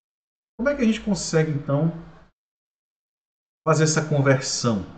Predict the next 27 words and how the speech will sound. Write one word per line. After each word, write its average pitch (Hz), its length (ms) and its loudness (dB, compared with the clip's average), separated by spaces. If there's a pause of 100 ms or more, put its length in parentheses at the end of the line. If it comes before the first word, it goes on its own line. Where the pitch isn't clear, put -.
né? 117 220 -6 (1000)
Da, 120 440 2
da 123 180 -4
parte 117 440 -4 (1000)
de 123 160 -6
equação 147 600 -2
para 160 140 -6
a 156 60 -6
parte - 540 -6 (540)
de 113 300 -6
variação 117 540 -4
de 104 120 -10
momento? 104 500 -8 (580)
Então, 196 140 -4
primeiramente, 220 680 0 (120)
como 240 180 0
o 214 40 4
choque - 480 0 (100)
é 120 160 2
elástico, 110 520 -2 (680)
significa 156 240 -4
dizer 147 300 -2
que 151 80 -2
a 135 60 4
intensidade 170 640 -2
da 160 160 0
força - 760 -6